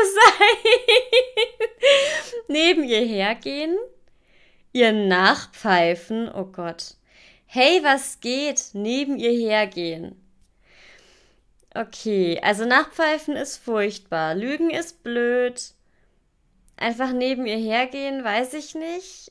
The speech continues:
Hey, was geht? Neben ihr hergehen ist auch blöd.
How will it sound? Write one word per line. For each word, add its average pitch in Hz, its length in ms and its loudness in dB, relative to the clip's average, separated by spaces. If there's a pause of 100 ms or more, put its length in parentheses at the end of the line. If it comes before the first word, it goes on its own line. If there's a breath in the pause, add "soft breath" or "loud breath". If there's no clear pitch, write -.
Hey, 254 280 -4
was 269 220 -4
geht? 254 340 -4
Neben 262 220 -8
ihr 262 80 -2
hergehen 247 300 -4
ist 202 200 -10
auch 233 220 -8
blöd. 339 580 -10